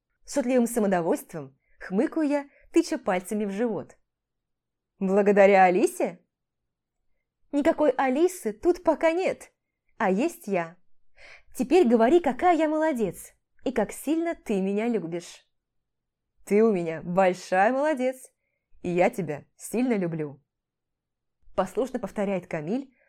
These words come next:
тронув мое расплывшееся колено. «Послушный папочка», заулыбавшись, довольно урчу я. «Можешь наслаждаться своим привилегированным положением еще два месяца».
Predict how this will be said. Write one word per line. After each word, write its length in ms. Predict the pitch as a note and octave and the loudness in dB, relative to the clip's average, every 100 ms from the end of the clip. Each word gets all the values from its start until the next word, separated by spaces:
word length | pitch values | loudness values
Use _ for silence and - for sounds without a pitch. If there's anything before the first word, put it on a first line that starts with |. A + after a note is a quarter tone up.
| - - | -16 -2
тронув 460 | F#3 B3+ D#3 - _ - | 0 0 -6 -16 _ -4
мое 220 | G#3 G3+ | 0 0
расплывшееся 600 | F3 - C#4 - C4 A#3 | -2 -4 -4 -4 -8 -8
колено. 600 | - A#3+ G#3 D#3 C#3+ C#3 _ _ _ _ _ _ _ _ _ - | -6 -4 -4 -6 -10 -18 _ _ _ _ _ _ _ _ _ 0
«Послушный 600 | G4+ G4 D4 C4+ - C4 | 0 2 -4 -4 -4 -8
папочка», 640 | - A3 F3 E3 - C#3+ - _ _ _ _ _ _ _ _ - | -4 -6 -6 -10 -10 -12 -14 _ _ _ _ _ _ _ _ -14
заулыбавшись, 800 | G3+ F#3 E3+ D#3+ A#3+ - E3+ - _ _ - | -4 -2 -2 -4 -6 -8 -18 -20 _ _ -2
довольно 460 | D4 A3 F#3 F3+ | 0 0 -2 -2
урчу 320 | A3 A3+ - | -6 -6 -8
я. 260 | G3 C#3 C3 _ _ _ _ _ _ _ _ _ _ _ _ _ - | -8 -8 -16 _ _ _ _ _ _ _ _ _ _ _ _ _ -6
«Можешь 260 | G#3 D#4 - | 0 0 0
наслаждаться 540 | B3+ C#4 A#3+ D#4 D4+ | -4 -4 0 -2 -2
своим 260 | - G3+ F#3+ | -4 -4 0
привилегированным 640 | G3+ G#3 G3 A#3 G#3+ F#3 | 0 0 0 0 0 -2
положением 720 | E3+ E3+ E3+ A#3 B3+ C#3 B2+ _ - | -2 -2 0 -2 -2 -6 -12 _ -6
еще 340 | B3 D4 - | 0 0 0
два 180 | E3+ G3 | 0 0
месяца». 600 | G#3 D#3 - - C3 C3+ | -2 -6 -14 -16 -18 -18